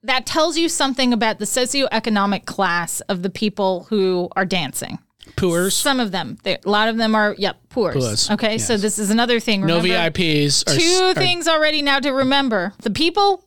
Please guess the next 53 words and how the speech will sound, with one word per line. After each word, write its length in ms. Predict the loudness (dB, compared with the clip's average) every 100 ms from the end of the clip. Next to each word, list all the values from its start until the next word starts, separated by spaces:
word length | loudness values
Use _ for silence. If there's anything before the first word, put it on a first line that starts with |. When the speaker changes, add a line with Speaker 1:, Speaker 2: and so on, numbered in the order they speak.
| _
Speaker 1:
thought 180 | -2 0
Speaker 2:
Yeah. 60 | 0
Speaker 1:
it 40 |
was 140 | 0
a 60 | -2
religious 420 | 0 0 0 -2
thing. 240 | 0 2 2
Two, 600 | 0 2 4 4 2 -2 _ -4
a 140 | 0
lot 380 | 2 2 2 2 0
of 120 | -2
the 60 | -2
people 260 | -2 0
was 160 | 0 0
Speaker 2:
Was 200 | -2 -2
a 140 | -2
poors. 400 | -2 0 0 0
Speaker 1:
disproportionately 520 | 0 -2 0 0 0 -4
non-V 680 | -2 0 2 2 2 0 0
I 120 | 0
P. 280 | -4 -8 -12 _ -12
Speaker 2:
Not, 260 | -4 -4
<laughs> 260 | -2 -4 -2
they're 180 | 0 0
not 420 | 0 0 0 -4
V 180 | -2 -2
I 60 | 0 0
P. 220 | 0 -2
Speaker 1:
<laughs> 280 | -2 -2 -4 -8 -14 -12 -4
It's 320 | -2 -2 -8 -2
always 320 | 0 2 0 -4 -6
better 480 | -4 -2 -2 -2 -4 -4 -2
when 140 | -2 -2
you 80 |
are 180 | 0 0 -2 -8
V 180 | 0 2
I 180 | 2 -2
P. 300 | -2 0 0
Speaker 2:
<laughs> 80 | 0
Yeah, 220 | 0 -2
then 200 | -2 -2
you 60 | 0
don't 180 | 0 0
have 100 | 0
to 100 | -2
dance 380 | 0 0 0 0
all 80 | -2
the 100 | -2
Speaker 1:
Don't 260 | -2 0
be 60 | 0
Speaker 2:
time. 160 | 0 -2
Speaker 1:
so 80 | -2
poor. 500 | 0 0 0 -6